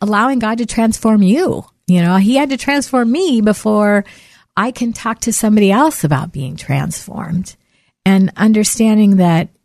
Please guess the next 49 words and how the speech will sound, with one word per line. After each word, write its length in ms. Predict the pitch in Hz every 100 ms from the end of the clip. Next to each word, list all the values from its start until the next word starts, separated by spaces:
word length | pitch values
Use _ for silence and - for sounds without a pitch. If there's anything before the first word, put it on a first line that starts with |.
| _ _ _ -
that 200 | 185 180
he 220 | - 254
makes 260 | 233 214 -
a 60 |
difference 480 | 175 214 - 196 -
in 200 | - 175
my 280 | 175 180 220
life 340 | 208 156 160 -
every 300 | 180 190 180
day, 400 | 165 143 147 180
that 100 | 170
I'm 180 | 170 175
blessed, 760 | 165 190 180 170 220 - - - _ _ _
even 420 | 220 214 208 196
when 400 | 185 180 180 180 - _ _ _
I 60 | 170
don't 240 | 180 170
think 220 | 190 180
I 120 | 160 147
am. 520 | 139 131 143 208 208 -
You 160 | 180 165
know, 200 | 165 -
I 140 | 185 196
went 260 | 208 -
to, 280 | - 220 202
um, 260 | 180 160 165 -
El 100 | 175
Salvador. 640 | - 185 185 190 185 160
It 60 | 151
was 160 | 160 -
one 140 | 180
of 80 | 185
my 140 | 170
appointments 680 | 170 - 190 160 165 156 -
with 140 | 175
the 80 | 180
Salvation 520 | - 180 175 170 185
Army. 380 | 180 175 165 160 - - _ _ _ -
I 200 | 180 175
had 240 | 170 185 185
to 60 |
go 140 | 190 185
to 60 |
a 60 | 180
children's 440 | - 202 185 175
home 200 | 180 165
in 60 | 170
El 140 | 170
Salvador. 600 | 175 190 180 170 147 139